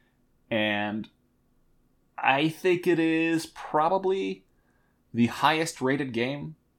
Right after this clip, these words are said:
that I think is just fine. It's fine.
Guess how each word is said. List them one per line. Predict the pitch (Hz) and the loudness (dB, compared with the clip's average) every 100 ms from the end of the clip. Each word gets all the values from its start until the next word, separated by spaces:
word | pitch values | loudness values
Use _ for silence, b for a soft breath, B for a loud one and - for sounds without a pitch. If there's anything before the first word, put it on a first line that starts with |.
| _ | _
that | - 117 110 - _ _ | -10 -6 -6 -8 _ _
I | 113 | -10
think | 110 131 | -4 -4
is | 113 101 | -4 -4
just | 117 110 - _ _ _ _ | -6 -6 -10 _ _ _ _
fine. | - 98 107 131 135 _ _ | -4 -2 -2 -6 -12 _ _
It's | 302 - | -6 -6
fine. | - 98 98 117 143 | -4 -2 -2 -2 -6